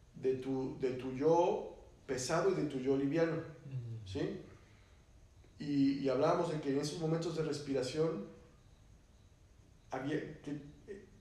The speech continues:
Speaker 1: en lugar de concentrarte en tu yo pesado, que es tu físico, o tu yo liviano, que son todos tus pensamientos, con la respiración, em, te centrabas en, como en un yo más central, con tus emociones. O sea, para aprender a manejar tus emociones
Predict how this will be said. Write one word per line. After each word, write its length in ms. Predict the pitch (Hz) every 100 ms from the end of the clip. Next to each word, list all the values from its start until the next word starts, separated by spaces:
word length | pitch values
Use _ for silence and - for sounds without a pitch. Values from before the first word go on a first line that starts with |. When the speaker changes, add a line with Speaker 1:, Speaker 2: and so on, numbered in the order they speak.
| - -
Speaker 1:
en 120 | 143
lugar 200 | 143 196
de 100 | 202
concentrarte 580 | 180 156 151 170 170 175
en 100 | 147
tu 120 | 139
yo 160 | 175
pesado, 320 | 180 156 180 180
que 60 |
es 100 | 160
tu 80 | 175
físico, 520 | - 185 165 156 135 139
o 240 | 131 117
tu 140 | 131
yo 260 | 123 151 165 160
liviano, 380 | 156 165 165
que 60 | 147
son 180 | 156 151
todos 180 | 160 160
tus 60 | 156
pensamientos, 920 | 165 143 160 156 156 151 175 - - - - - -
con 140 | - 131
la 60 |
respiración, 680 | 127 - 135 123 - 156 - 127
em, 220 | 135 -
te 100 | 127
centrabas 500 | 131 123 143 156 160
en, 120 | 139 - - - - - - -
como 240 | 127 127
en 60 | 147
un 100 | 156
yo 180 | 165 165
más 180 | 170 175
central, 640 | 160 156 175 208 - - - - - - - - - -
con 180 | 160 156
tus 140 | -
emociones. 640 | 113 110 175 143 - - - - - - - - - - - - - - - - - - - - -
O 40 |
sea, 160 | - 110
para 140 | 117
aprender 360 | 113 123 123 180
a 80 | 180
manejar 760 | 156 127 143 143 - - -
tus 180 | - 135
emociones 580 | 120 113 113 107 -